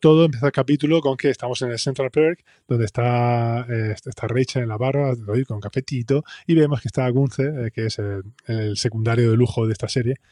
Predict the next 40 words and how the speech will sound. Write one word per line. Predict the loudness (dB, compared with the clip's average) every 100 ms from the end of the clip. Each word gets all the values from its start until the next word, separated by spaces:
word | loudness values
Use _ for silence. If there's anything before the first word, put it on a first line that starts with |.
| -20 -20 -20 -8
y | -4
está | -4 -4 -4
ahí | -2
pensando, | -2 -4 -4 -4 -4 -4
"Mm, | -2 -2 -4 -6 -8
está | -6 -4
nada | -4
más | -6
que | -6
me-", | -6 -8 -6
pens-, | -6 -4
la | -6 -4 -2
mira | 2 2 2
y | 0
est-, | -2
y | -2
él | 0
sueña | 2 2 2
para | -2 -2
sus | -2 0
adentros | 0 2 2 0 -2 -18 -4
cómo | 4 4
pedirle | 4 2 2 0
salir, | -2 0 0 0
porque | -2
está | -2 0
muy | 0
enamorado | 0 -2 -2 -2 0
de | 2 2
ella, | 2 0
total, | -4 -6 -10 _ -14 -4
que |
cuando | -2 -2
está | 0 2
ahí | 2 4 4 2 0 -8 -2
confa-, | 0 2 0 0
mm, | -4 -4 -2
pe-, | -2
pensando | 0 -2 -2 -8 _ _ _ _ _ _ _ 0 4 4 2 0
y, | 0 0 0 0